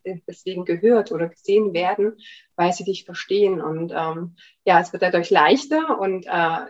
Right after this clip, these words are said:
es fühlt sich harmonischer einfach an und, äh, mit Glück und Frieden und Freude und vor allen Dingen auch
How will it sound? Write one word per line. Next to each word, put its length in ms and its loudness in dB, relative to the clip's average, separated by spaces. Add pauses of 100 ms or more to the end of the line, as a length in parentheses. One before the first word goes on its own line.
es 220 -20 (240)
fühlt 260 -6
sich 240 -8
harmonischer 720 4
einfach 400 -2
an 240 2
und, 240 -6
äh, 220 -4 (180)
mit 200 -12
Glück 280 0
und 160 -4
Frieden 360 0
und 220 -2 (120)
Freude 360 0
und 160 -6
vor 120 -4
allen 160 -2
Dingen 160 -8
auch 180 -4